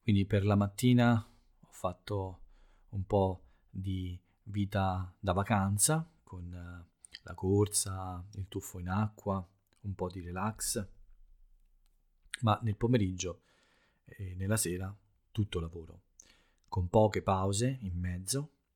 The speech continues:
e quindi non ho avuto tempo di fare nient'altro.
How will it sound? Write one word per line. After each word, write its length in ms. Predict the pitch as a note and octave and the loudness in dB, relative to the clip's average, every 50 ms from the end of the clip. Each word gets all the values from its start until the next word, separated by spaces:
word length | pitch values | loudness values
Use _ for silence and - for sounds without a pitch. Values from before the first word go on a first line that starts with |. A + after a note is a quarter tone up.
| _ _ | _ _
e 100 | - A2+ | -10 -10
quindi 480 | - - G2 F#2 F2 F2+ F2+ F2+ F2 F2+ _ _ _ _ _ _ _ _ _ _ _ _ _ _ _ _ _ _ _ _ _ _ - | -8 -4 -4 -2 -2 -2 -4 -4 -8 -10 _ _ _ _ _ _ _ _ _ _ _ _ _ _ _ _ _ _ _ _ _ _ -4
non 160 | - G#2+ G2+ G2+ | -2 0 2 2
ho 40 | |
avuto 280 | G2 G2 G#2 G2+ - F#2 | 2 0 0 -2 -2 -4
tempo 400 | - G2+ F#2 F#2 F#2 F2+ E2+ F#2+ | -4 -2 -2 -2 -4 -6 -8 -8
di 100 | F2+ F#2 | -10 -8
fare 300 | - - F2 F2 F2 F2 | -6 -4 -4 -4 -4 -4
nient'altro. 880 | F2 F#2+ G#2 G#2 F#2+ G2 F#2 C#2+ - - - - - - - D#2 _ _ | -2 0 2 2 2 0 -4 -10 -12 -12 -16 -18 -20 -20 -20 -20 _ _